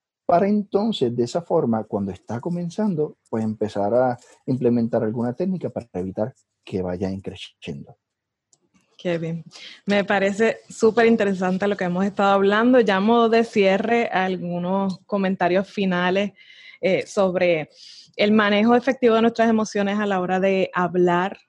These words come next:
Speaker 2: de, de, de hacer una presentación, de hacer una entrevista. Eh, sus comentarios finales.
Speaker 1: Sí, bueno, primeramente, si ustedes identifican que estas emociones impactan tu funcionamiento,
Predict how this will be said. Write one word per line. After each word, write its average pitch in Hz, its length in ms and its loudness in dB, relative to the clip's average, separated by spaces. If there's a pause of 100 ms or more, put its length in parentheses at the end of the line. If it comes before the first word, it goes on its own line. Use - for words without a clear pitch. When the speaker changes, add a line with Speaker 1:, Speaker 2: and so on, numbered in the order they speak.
Speaker 2:
de, 170 600 -2
de, 170 560 -10 (120)
de 185 240 -10
hacer 185 240 -6
una 185 140 -2
presentación, 196 1000 -4
de 180 220 0
hacer 170 240 -8
una 180 140 -4
entrevista. 175 680 -6 (420)
Eh, 175 440 -4
sus - 100 -6
comentarios 180 480 -2
finales. 165 360 -6 (800)
Speaker 1:
Sí, 101 240 -6
bueno, 101 400 -4
primeramente, 107 720 -4
si 107 180 -10
ustedes 135 840 -8
identifican 107 800 -6 (540)
que 104 640 -2
estas 135 400 -6
emociones 110 640 -8
impactan 104 640 -4
tu 156 140 -6
funcionamiento, 113 800 -8